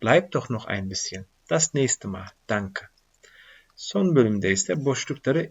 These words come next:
ima ya da niye göre doldurmanızı istemekteyim. Paul mag kein Alkohol, er trinkt nie Bier. Ein Chinese isst immer Reis.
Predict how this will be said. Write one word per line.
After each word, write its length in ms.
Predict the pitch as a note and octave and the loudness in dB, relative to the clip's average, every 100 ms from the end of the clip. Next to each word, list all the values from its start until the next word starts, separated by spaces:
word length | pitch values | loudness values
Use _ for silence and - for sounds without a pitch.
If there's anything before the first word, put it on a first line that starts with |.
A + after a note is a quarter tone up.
| - | -2
ima 400 | E3+ D3 B2 D#3+ _ | 2 2 2 -4 _
ya 160 | C3 B2 | -2 0
da 60 | |
niye 400 | B2+ B2 B2+ C3 | 0 0 2 2
göre 400 | B2 G2+ G#2+ D#3+ - _ _ _ _ - | 2 0 0 -4 -8 _ _ _ _ -2
doldurmanızı 600 | G#3+ B2 A2+ G#2+ A#2 D#3+ | 2 2 0 -2 -2 -4
istemekteyim. 640 | C#3 A2+ G2+ F#2+ - F2+ - _ _ - - _ _ _ | -4 -2 -2 -4 -8 -12 -14 _ _ -20 -20 _ _ _
Paul 460 | - C#3 D3+ F#3 G#3 _ | -4 4 6 4 0 _
mag 320 | C3+ C3 B2+ - - | -2 0 0 -2 -6
kein 460 | - C3+ E3+ G#3 - | -2 0 0 -2 -2
Alkohol, 800 | C3 C#3+ - G#2+ - G2+ C#3+ G3 - | -2 -2 -4 -8 -4 -2 -2 -4 0
er 180 | A#2+ A2+ | 0 0
trinkt 360 | - C3 - | -4 -6 -4
nie 420 | B2+ C3+ F#3 F#3+ | -2 0 2 2
Bier. 300 | C3 G2+ - - _ _ _ _ - - _ - | 0 0 -2 -12 _ _ _ _ -20 -20 _ 0
Ein 160 | A2+ A2+ | 0 2
Chinese 800 | - A2 A2 B2 D#3+ E3 F#3+ - _ _ _ _ _ _ _ _ _ _ _ - | 0 -2 0 2 2 2 0 -4 _ _ _ _ _ _ _ _ _ _ _ 0
isst 340 | B2+ - - - | 2 0 -4 -6
immer 360 | F3+ F#3+ E3+ A#2+ | 0 2 2 2
Reis. 560 | F#2+ - - - - | 0 -2 -4 -4 -4